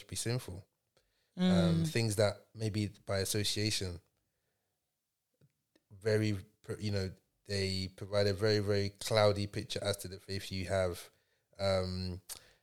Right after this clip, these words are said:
Speaker 1: so, for example, art, music in itself is seldom very s-, s-, sinful in itself, but there can be music that is so associated with a lifestyle, or even the fans themselves are just a bit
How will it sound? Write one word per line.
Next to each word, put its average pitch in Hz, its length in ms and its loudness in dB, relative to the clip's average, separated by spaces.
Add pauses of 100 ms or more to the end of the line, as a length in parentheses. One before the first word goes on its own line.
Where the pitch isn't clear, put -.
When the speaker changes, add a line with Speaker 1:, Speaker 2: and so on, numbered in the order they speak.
Speaker 1:
so, 113 140 0
for 113 80 4
example, 113 460 6
art, - 280 4
music 127 320 2
in 120 80 4
itself 110 340 2
is 101 260 -2
seldom 107 400 4
very 104 160 4
s-, 101 200 -2
s-, - 240 -10
sinful 104 420 -2
in 92 80 -4
itself, 95 460 -2 (400)
but - 80 -10
there 110 100 2
can 139 200 8
be 135 60 6
music 120 400 6
that 107 300 4 (160)
is 104 160 0
so 143 160 8
associated 120 560 4
with 104 320 2 (360)
a 101 40 -6
lifestyle, 107 640 6 (800)
or 107 120 4
even 107 280 2
the 101 60 0
fans 127 480 8
themselves 107 480 2
are 101 80 4
just 98 160 -2
a 98 60 -2
bit 104 240 -2